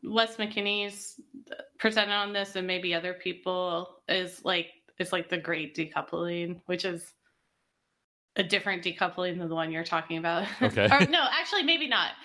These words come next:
Speaker 1: where it's, like, I mean, the part that's most relevant to me, well, it's, like, decoupling the U I from the storage from the compute.
Speaker 2: Uh-huh.
Speaker 1: So,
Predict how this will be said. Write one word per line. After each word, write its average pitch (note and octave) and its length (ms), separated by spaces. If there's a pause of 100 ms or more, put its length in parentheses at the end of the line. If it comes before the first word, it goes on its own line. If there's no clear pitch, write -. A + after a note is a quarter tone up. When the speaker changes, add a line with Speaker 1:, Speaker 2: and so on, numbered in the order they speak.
(200)
Speaker 1:
where G#3+ 160
it's, G#3 160
like, F3 300 (420)
I A3+ 100
mean, B3 260 (400)
the A3 240
part B3+ 340
that's G#3 280
most F#3+ 400
relevant F3+ 420
to - 80
me, E3+ 200
well, A3 420 (520)
it's, B3 160
like, C4 140 (120)
decoupling B3+ 800
the F#3+ 80
U G3 320
I F3 600 (360)
from F#3+ 240
the E3+ 80
storage E3+ 440
from E3+ 140
the D#3 80
compute. D#3 680 (260)
Speaker 2:
Uh-huh. F#2+ 280 (140)
Speaker 1:
So, F#3 440